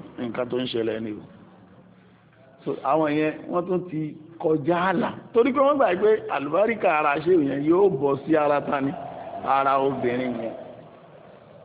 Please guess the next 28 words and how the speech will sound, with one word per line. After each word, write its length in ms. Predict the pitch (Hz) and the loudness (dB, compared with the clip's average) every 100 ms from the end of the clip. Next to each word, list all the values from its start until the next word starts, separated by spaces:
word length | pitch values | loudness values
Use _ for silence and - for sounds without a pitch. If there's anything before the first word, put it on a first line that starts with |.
| - - | -20 -20
So, 120 | - 120 | -14 -10
àwọn 320 | 110 117 127 | -6 -6 -4
náà 160 | 160 165 | 0 2
wà 200 | 156 123 | 2 0
lè 160 | 123 123 120 - - | 0 -2 -4 -8 -12
jẹ 160 | 127 135 | -4 -2
àǹfààní 720 | 120 113 110 117 117 117 151 | -2 -4 -6 -2 -2 0 0
àlùbáríkà 640 | 156 123 98 117 131 - 123 | 0 -2 -2 -2 -2 -2 -2
yẹn 240 | 107 - | -2 -4
lára 340 | 117 110 107 | -4 -2 -2
obìnrin 500 | 101 101 90 101 104 | -4 -8 -12 -12 -12
yẹn. 120 | 104 - _ _ 104 - _ _ _ _ _ | -14 -20 _ _ -20 -20 _ _ _ _ _
Ọmọ 240 | - 123 123 | -4 -2 -2
táwọn 380 | 143 139 117 | -2 -2 -4
bí 60 | 117 | -4
ẹbí 220 | 127 127 131 | -4 -4 -4
náà 180 | 135 | -4
yóò 160 | 104 123 | -4 -6
lè 140 | 113 | -6
jẹ 180 | 110 107 | -8 -6
ọmọ 180 | 110 110 | -6 -6
alálùbáríkà 760 | 110 120 190 104 110 113 - 113 101 - | -6 -6 -8 -4 -4 -4 -6 -8 -8 -14
látara 480 | - 127 135 107 110 | -6 -6 -4 -4 -4
ti 140 | 107 - | -8 -12
ṣéwù 320 | - 113 110 | -8 -6 -6
yẹn. 180 | 85 - - - _ _ _ _ | -10 -18 -20 -20 _ _ _ _
Èyí 320 | - 127 147 | -4 -2 0
o, 200 | 147 139 | 0 -2